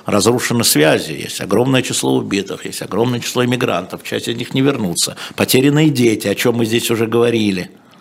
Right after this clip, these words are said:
Мы уже об этом говорили, да? Это все катастрофа, это в одной семье ребенок пропал, катастрофа,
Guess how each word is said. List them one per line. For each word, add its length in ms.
Мы 120
уже 180
об 140
этом 220
говорили, 520
да? 300
Это 180
все 240
катастрофа, 680
это 120
в 40
одной 260
семье 320
ребенок 360
пропал, 380
катастрофа, 760